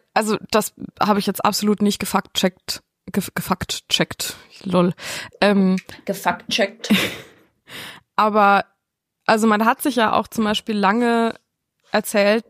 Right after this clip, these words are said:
Speaker 1: dass es nur männliche Wikinger gab. Und da hat
Speaker 2: Mhm.
Speaker 1: man ja jetzt rausgefunden, dass das absoluter Bullshit ist. Also, dass da
Speaker 2: Ach, wirklich?
Speaker 1: Ja, ja. Also, dass halt einfach,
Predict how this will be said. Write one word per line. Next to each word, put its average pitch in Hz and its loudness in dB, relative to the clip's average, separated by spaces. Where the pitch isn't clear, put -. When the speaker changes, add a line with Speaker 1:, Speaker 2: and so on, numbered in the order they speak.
Speaker 1:
dass 208 0
es - -6
nur 220 0
männliche 214 0
Wikinger 208 0
gab. 175 0
Und 202 0
da 208 4
hat 226 0
Speaker 2:
Mhm. 240 0
Speaker 1:
man 226 2
ja 214 2
jetzt 208 -2
rausgefunden, 214 0
dass 196 -4
das 196 -4
absoluter 190 -2
Bullshit 170 -4
ist. - -10
Also, 180 -4
dass 185 -4
da 180 2
Speaker 2:
Ach, - 4
wirklich? 208 -2
Speaker 1:
Ja, 214 4
ja. 214 4
Also, 196 0
dass - -2
halt 208 2
einfach, 208 -2